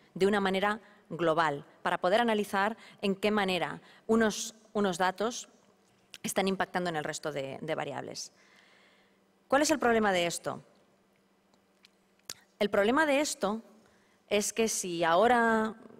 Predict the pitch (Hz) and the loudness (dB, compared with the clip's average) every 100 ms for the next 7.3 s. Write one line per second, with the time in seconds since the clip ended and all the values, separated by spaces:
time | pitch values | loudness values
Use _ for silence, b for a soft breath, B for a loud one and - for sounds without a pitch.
0 | - 175 170 170 170 160 156 - 190 190 | -12 -8 -6 -4 -6 -8 -10 -6 -4 -4
1 | 190 196 208 190 185 180 190 175 165 160 | -4 -4 -2 -2 0 0 0 0 0 0
2 | 156 156 156 160 165 160 185 202 202 190 | -2 -4 -6 -4 -4 0 0 0 -4 -2
3 | 180 - 170 165 175 165 165 151 180 170 | -4 -4 -4 -4 -4 -6 -6 -2 -2 -2
4 | 156 139 - - b b - 175 175 180 | -6 -8 -8 -16 b b -2 0 0 0
5 | 202 190 175 - 170 165 - 170 156 151 | -2 -2 -4 -6 -6 -8 -8 -8 -6 -4
6 | 160 165 170 - 156 165 185 180 156 - | -4 -6 -8 -10 -10 -10 -6 -6 -8 -4
7 | 220 156 | -4 -4